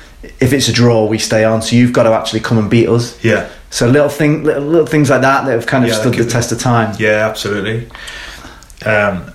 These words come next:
Speaker 2: it was brilliant. Some kids, some kids came and didn't even play themselves. They didn't want to play, but, um, they play pool or they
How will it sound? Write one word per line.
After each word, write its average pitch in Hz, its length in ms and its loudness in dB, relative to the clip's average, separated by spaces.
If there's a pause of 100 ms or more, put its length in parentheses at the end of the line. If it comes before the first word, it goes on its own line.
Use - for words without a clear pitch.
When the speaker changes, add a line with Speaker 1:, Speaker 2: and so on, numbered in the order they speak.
(100)
Speaker 2:
it 123 120 0
was 127 160 4
brilliant. 123 480 0
Some 135 260 0
kids, 120 320 -2
some - 280 -2
kids 151 260 -4 (200)
came 113 180 0
and 110 80 -4
didn't 104 160 0
even 95 140 -6
play 104 360 0
themselves. 117 600 0
They 104 140 -10
didn't 92 320 -8
want 95 240 -4
to - 60 -14
play, 117 260 2
but, 98 280 -2 (500)
um, 98 360 -2
they 101 60 -8
play 98 280 -4
pool 110 300 2
or 92 260 0
they 90 80 -12